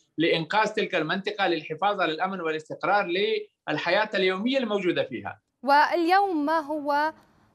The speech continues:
Speaker 2: مدى خطورة افتقار القوات البرية الأفغانية إلى الدعم الجوي الأمريكي؟
Speaker 1: آه، هناك مشكلة تقنية أخرى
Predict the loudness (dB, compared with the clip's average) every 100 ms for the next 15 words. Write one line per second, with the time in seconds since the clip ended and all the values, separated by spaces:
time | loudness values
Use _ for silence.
0 | _ -6 -2 0 2 2 2 2 -2 -10
1 | -8 -4 -4 -2 -4 -6 _ _ -14 -14
2 | -10 -10 -2 2 2 0 -4 -2 -2 -2
3 | -6 -6 -4 -4 -4 -6 -6 -6 -6 -6
4 | -4 -2 -2 -2 -4 -4 -2 -2 -4 -6
5 | 0 2 2 0 -4 -4 -4 -2 -2 -2
6 | -2 -4 -6 -14 -16 _ _ _ _ -20
7 | _ _ _ -20 -20 -20 _ -20 -20 -20
8 | -18 -18 -2 2 4 4 2 0 0 2
9 | 2 4 2 2 2 2 0 0 2 2
10 | 2 0 0